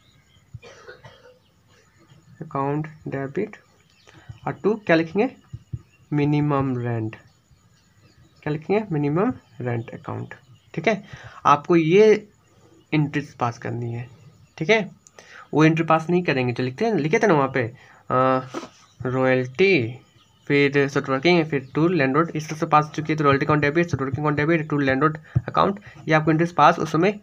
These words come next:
नहीं करना, जब आपको बोला जाएगा minimum rent account बनाने के लिए तब, उस समय ये interest pass नहीं करेंगे। उसके बदले में क्या interest pass करेंगे आप लोग, ये interest pass करेंगे। क्या होगा, minimum rent account debit to लैंडलॉर्ड account, ये, ये number का हो गया। फिर second में क्या करेंगे,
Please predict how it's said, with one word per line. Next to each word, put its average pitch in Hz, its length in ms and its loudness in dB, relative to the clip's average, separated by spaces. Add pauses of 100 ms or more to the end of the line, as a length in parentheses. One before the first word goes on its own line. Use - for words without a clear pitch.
(160)
नहीं 139 180 2
करना, 123 220 2
जब 139 160 2
आपको 143 140 0
बोला 139 200 2
जाएगा 143 180 0
minimum 139 280 2
rent 135 180 0
account 135 260 2
बनाने 123 300 2
के 123 80 -6
लिए 123 100 -2
तब, 101 300 -6 (540)
उस - 120 -8
समय 147 200 2
ये 151 160 0
interest 151 260 -2
pass 143 160 2
नहीं 156 100 0
करेंगे। 160 240 -2
उसके 160 180 -4
बदले 147 160 -2
में 156 160 0
क्या 156 100 0
interest 156 260 -2
pass 160 140 -4
करेंगे 160 220 -4
आप 160 120 -6
लोग, 226 120 -8 (460)
ये 147 120 2
interest 135 260 -2
pass 120 160 -8
करेंगे। 123 220 -6
क्या 160 120 -2
होगा, 170 160 0
minimum 156 280 2
rent 151 160 2
account 147 220 -2
debit 139 400 0 (560)
to 139 80 -2
लैंडलॉर्ड 135 340 0
account, 170 320 0 (120)
ये, 139 80 -4
ये 143 220 -2
number 151 240 2
का 156 140 -4
हो 160 60 -2
गया। 175 120 -6
फिर 151 160 -4
second 151 240 0
में 156 80 0
क्या 160 120 -2
करेंगे, 165 280 -2